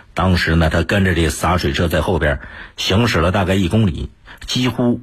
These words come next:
没有摊贩儿被水溅到。这视频在哪儿拍的呢？地点在山东潍坊下属的一个县级市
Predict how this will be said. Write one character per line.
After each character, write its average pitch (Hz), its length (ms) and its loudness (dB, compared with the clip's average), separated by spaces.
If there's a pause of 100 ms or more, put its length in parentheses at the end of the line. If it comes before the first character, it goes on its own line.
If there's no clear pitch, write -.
(120)
没 110 320 2
有 80 180 0
摊 92 240 0
贩 90 140 0
儿 67 60 -4
被 82 200 0
水 - 380 -4
溅 67 320 -4
到。 - 240 -8 (760)
这 - 140 0
视 127 220 0
频 123 200 2
在 113 180 0
哪 82 100 0
儿 - 200 -8
拍 151 240 0
的 139 120 0
呢？ 107 180 -2 (380)
地 147 140 2
点 85 220 2
在 98 140 2
山 170 480 0
东 156 260 2
潍 139 260 2
坊 127 240 0
下 123 340 -2
属 69 220 -4
的 69 80 0
一 67 140 -2
个 92 140 -2
县 104 340 -2
级 85 220 -2
市 - 320 -2